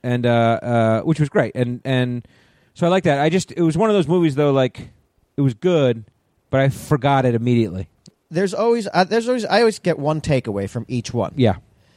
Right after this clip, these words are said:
Speaker 2: Like, in number four, I remember the sandstorm in Dubai and the
Speaker 1: Sure.
Speaker 2: whole cl-, him climbing that big tower.
Speaker 1: Yeah. Uh, the takeaway in five, the weird thing about five,
Speaker 2: Yeah.
Speaker 1: which I, I brought up to you, and you said you've seen it twice, but you didn't,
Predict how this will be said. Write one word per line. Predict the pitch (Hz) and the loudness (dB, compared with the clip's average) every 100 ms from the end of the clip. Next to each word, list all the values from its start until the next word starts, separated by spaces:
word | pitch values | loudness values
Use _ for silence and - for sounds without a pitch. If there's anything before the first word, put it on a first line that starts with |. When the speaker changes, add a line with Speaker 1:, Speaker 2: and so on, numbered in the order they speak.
| _ _ - | _ _ -6
Speaker 2:
Like, | 127 120 - - | -2 -2 -4 -8
in | 135 135 | -6 -2
number | 143 143 | -2 -2
four, | 139 - 175 165 160 | -6 -2 2 2 2
I | 143 | 2
remember | 127 135 127 | 2 0 -4
the | 117 117 | -4 -4
sandstorm | - 131 131 139 127 | -2 -4 -4 -4 -2
in | 123 | -2
Dubai | 120 123 120 117 117 | -2 2 4 4 2
and | 120 | 2
the | |
Speaker 1:
Sure. | 120 120 | 4 4
Speaker 2:
whole | 127 - - | 2 -6 -14
cl-, | - | -4
him | 139 131 | -2 -2
climbing | 139 127 123 | -2 -2 -2
that | 110 | -2
big | 123 110 | -4 -4
tower. | - 113 95 123 - | -2 0 0 -4 0
Speaker 1:
Yeah. | 117 92 - - - | 0 0 -4 -14 -4
Uh, | 143 139 135 139 | 0 2 0 0
the | |
takeaway | 147 123 - 214 208 | -2 -2 -2 2 2
in | 143 | 0
five, | - 160 127 104 104 110 | 0 2 2 0 -2 0
the | |
weird | 120 180 185 | 2 2 2
thing | 151 | 2
about | 127 | 2
five, | - 151 127 92 82 | 2 0 2 0 -2
Speaker 2:
Yeah. | 113 95 107 - - - _ _ | -4 -6 -8 -18 -20 -20 _ _
Speaker 1:
which | - 117 - | -2 -2 2
I, | 113 107 - | 0 0 -2
I | 117 107 | -2 0
brought | 117 165 | 2 0
up | - | 2
to | |
you, | 113 | 0
and | |
you | 110 | 0
said | 120 | -2
you've | 110 | -2
seen | 131 | -4
it | 107 | -4
twice, | 156 127 | -2 -2
but | - 104 | -2 -6
you | |
didn't, | 117 - | -6 -10